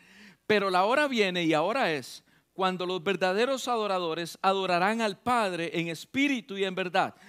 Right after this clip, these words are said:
porque ciertamente a los tales el Padre busca", y subraya esa palabra, busca,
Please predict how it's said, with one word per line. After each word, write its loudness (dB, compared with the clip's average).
porque -4
ciertamente -4
a 4
los -4
tales 0
el -2
Padre 0
busca", -6
y -14
subraya -4
esa -8
palabra, -4
busca, -8